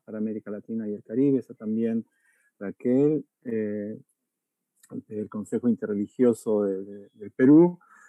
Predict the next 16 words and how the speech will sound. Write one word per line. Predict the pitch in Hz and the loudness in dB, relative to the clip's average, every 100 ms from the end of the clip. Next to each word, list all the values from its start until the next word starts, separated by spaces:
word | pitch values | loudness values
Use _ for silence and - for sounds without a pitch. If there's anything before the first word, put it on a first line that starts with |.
| - _ | -20 _
En | |
fin, | 127 131 | 8 8
tenemos | 120 117 127 123 120 | 10 8 10 8 4
a, | 104 104 | 0 2
a | |
varias | 110 113 - | 4 4 2
personas | 113 131 123 | 0 2 4
que | 127 | 4
nos | 110 | 0
están | - 135 | 2 4
acompañando. | 127 120 110 123 139 147 | 4 4 6 6 8 8
Muchísimas | 131 107 127 127 113 | 6 6 2 2 2
gracias | 135 147 147 | 2 0 -2
por | - | -4
la | 110 | -4
compañía. | 117 123 135 165 180 | -2 4 6 6 2